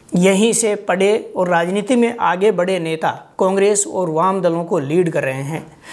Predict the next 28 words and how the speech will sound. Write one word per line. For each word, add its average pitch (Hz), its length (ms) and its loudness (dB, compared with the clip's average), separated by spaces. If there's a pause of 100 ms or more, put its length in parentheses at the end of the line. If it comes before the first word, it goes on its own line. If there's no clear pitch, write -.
(200)
खास 214 280 4
बात 220 200 2
यह 196 200 4
है 185 180 2
कि 208 200 -4
सीकर 202 400 -2
वह 160 240 0
जिला 170 240 0
है 180 200 0 (400)
जहां 185 260 2
पर 208 140 2
आज 190 340 0
की 262 160 -6
तारीख 196 440 -2
में 202 200 -4
न 175 320 0
केवल 202 280 0 (180)
शिक्षा 202 440 -2
के 196 240 -4
सबसे 196 440 -2
बड़े 175 240 0
संस्थान 175 500 -4 (180)
तेजी 196 280 2
से 214 120 0
पांव 196 240 -2
पसार 185 340 0
रहे 190 180 -2
हैं, 202 240 -6